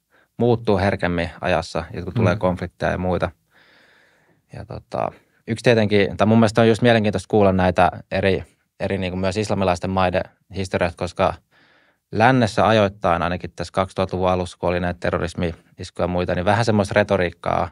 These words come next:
Speaker 1: ainakin itse olin havaitsevina, että niin kuin islam on jotenkin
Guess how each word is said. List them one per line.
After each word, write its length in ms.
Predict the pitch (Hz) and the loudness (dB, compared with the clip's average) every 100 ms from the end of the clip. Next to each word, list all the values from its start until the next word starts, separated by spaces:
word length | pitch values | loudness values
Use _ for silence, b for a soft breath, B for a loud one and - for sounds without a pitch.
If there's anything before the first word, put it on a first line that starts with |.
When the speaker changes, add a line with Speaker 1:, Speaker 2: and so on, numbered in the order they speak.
| _ - | _ -12
Speaker 1:
ainakin 320 | 87 90 92 | -8 -2 -2
itse 200 | 95 101 | 2 2
olin 260 | 90 90 85 | 2 0 -6
havaitsevina, 640 | - 92 90 90 90 87 85 | -8 -2 -2 -2 -4 -2 -4
että 160 | 85 | -4
niin 80 | 90 | -6
kuin 160 | 92 87 b b b b b b b _ | -6 -8 b b b b b b b _
islam 440 | 110 101 113 98 90 | -4 -2 2 2 2
on 300 | 85 90 90 | 0 0 0
jotenkin 500 | 85 87 85 87 82 | 0 -2 0 -2 -2